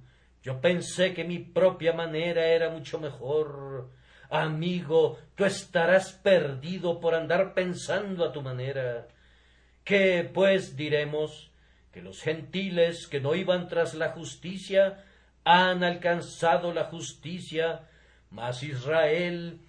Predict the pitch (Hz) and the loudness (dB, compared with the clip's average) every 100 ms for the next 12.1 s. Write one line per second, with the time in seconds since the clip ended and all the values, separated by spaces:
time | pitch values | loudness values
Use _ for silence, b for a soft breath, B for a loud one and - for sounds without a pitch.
0 | b _ - 135 170 202 202 202 196 190 | b _ -8 -4 -2 -2 6 8 8 4
1 | 180 - 175 190 190 170 156 180 202 170 | 2 0 -4 -2 -2 -2 0 0 0 -2
2 | 160 - 170 - - 156 175 - 170 170 | -4 -4 -8 -14 -14 -12 -12 -6 -2 0
3 | 165 B B B - 156 208 202 180 160 | -2 B B B -6 4 6 8 8 6
4 | 139 127 139 127 - - 139 - - _ | 4 0 -2 -2 -6 -4 -4 -6 -18 _
5 | _ _ _ _ _ _ 151 139 127 180 | _ _ _ _ _ _ 0 0 0 0
6 | - - _ _ _ _ _ _ 165 - | 0 -8 _ _ _ _ _ _ -20 -18
7 | - 117 127 151 143 147 143 143 143 135 | -12 -10 -8 -4 0 0 -2 0 2 0
8 | - 147 143 131 151 147 147 175 185 190 | -2 -2 -2 0 2 2 2 0 6 4
9 | 175 - 170 196 170 127 b b b b | 4 0 0 0 -4 -8 b b b b
10 | - 170 185 175 190 202 196 196 190 220 | -10 -2 0 2 2 2 4 6 6 6
11 | 208 170 151 127 143 123 113 101 110 107 | 6 4 2 -2 -4 -2 -4 -6 -12 -14
12 | - | -18